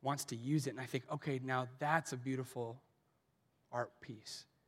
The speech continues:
You're a beautiful art piece. You still struggle. I still struggle. We all still struggle.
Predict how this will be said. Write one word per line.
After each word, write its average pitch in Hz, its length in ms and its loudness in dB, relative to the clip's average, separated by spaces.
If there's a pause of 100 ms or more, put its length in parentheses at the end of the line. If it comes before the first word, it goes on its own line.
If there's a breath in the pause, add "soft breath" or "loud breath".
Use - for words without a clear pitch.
(140)
You're 151 280 8
a 143 60 6
beautiful 127 400 -2
art 110 220 -4
piece. - 400 -14 (640)
You 131 80 -4
still 139 220 4
struggle. 131 480 2
I 131 140 2
still - 260 -2
struggle. 117 500 -4
We 131 140 -2
all 131 200 4
still - 220 -6
struggle. 123 480 -6